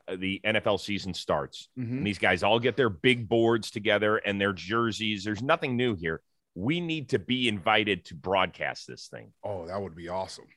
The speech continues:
Speaker 1: We're gonna be invited in somehow. We're gonna find a team to hook our, but did you see, did you read some of the money that was a part of this?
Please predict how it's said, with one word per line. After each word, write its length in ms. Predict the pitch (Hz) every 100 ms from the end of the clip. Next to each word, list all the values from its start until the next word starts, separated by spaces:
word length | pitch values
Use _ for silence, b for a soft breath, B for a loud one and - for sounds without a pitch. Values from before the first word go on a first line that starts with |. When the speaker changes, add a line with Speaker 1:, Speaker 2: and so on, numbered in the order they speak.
| _ _ _
Speaker 1:
We're 220 | 104 123
gonna 120 | 135
be 120 | 131 123
invited 440 | 117 123 147 135
in 180 | 135 127
somehow. 580 | - 139 139 135 131 131
We're 160 | 101
gonna 140 | 107 98
find 320 | 123 120 123
a 40 |
team 280 | - 135 127
to 60 | 110
hook 240 | 120 117
our, 320 | 110 104 104 - - - - 82 _ 170 -
but 260 | 110 151 - 82
did 200 | 117 113
you 100 | 139
see, 240 | 202 - 170
did 160 | 185
you 60 | 143
read 180 | 185 185
some 160 | 175
of 60 | 156
the 60 | 113
money 460 | 104 113 139 170 - _ _ _ _ -
that 100 | -
was 100 | 135
a 60 | 135
part 240 | - 143
of 60 | 151
this? 340 | 165 156 -